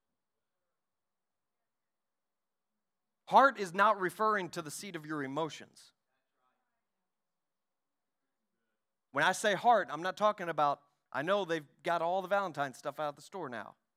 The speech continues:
There's hearts everywhere. I'm not talking about the emotions. When the Bible talks about heart here, it's talking about your will. You understand the difference? Your will,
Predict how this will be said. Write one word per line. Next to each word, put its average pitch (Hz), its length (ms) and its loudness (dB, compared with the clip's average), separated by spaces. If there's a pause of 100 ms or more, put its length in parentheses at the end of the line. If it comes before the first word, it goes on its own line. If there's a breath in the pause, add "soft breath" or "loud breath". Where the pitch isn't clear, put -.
(480)
There's 117 100 -20
hearts 143 280 -6
everywhere. 131 480 -6 (760)
I'm 147 60 -4
not 156 100 -6
talking 190 300 2
about 147 300 0
the 139 60 -6
emotions. 131 680 -4 (1120)
When 120 140 -10
the 120 60 -10
Bible 175 400 4
talks 156 300 0
about 123 240 0
heart 190 440 -4
here, 127 120 -10
it's 123 140 -14
talking 147 320 -4
about 123 240 -2
your 107 140 -14 (100)
will. 117 340 -6 (1300)
You 131 60 -10
understand 151 420 -8
the 147 40 -10
difference? 175 500 -10 (640)
Your 117 120 -8
will, 113 500 -4